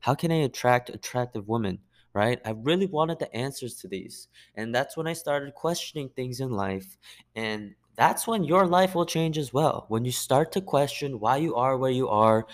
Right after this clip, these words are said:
and why you aren't where you want to be. So I started reading books. I started reading,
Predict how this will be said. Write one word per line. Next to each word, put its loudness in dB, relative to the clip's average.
and -4
why 4
you -2
aren't 0
where 0
you -4
want -8
to -20
be. -4
So 4
I 0
started 6
reading 2
books. 0
I -10
started 2
reading, 0